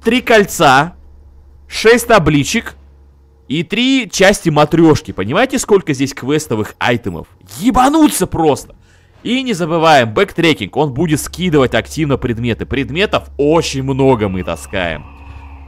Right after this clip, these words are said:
То есть, а, сами понимаете, то есть, ещё циферка шесть, шесть печатей,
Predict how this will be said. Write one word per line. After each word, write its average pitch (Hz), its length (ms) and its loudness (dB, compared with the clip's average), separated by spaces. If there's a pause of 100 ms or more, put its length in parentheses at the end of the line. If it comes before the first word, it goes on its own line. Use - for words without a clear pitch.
(460)
То 143 120 4
есть, - 200 -4
а, 143 300 4
сами 156 240 0
понимаете, 123 500 -2
то 180 80 0
есть, - 180 -4 (160)
ещё 156 480 0 (400)
циферка 160 420 0
шесть, - 360 -2
шесть 139 320 -2
печатей, 110 640 -2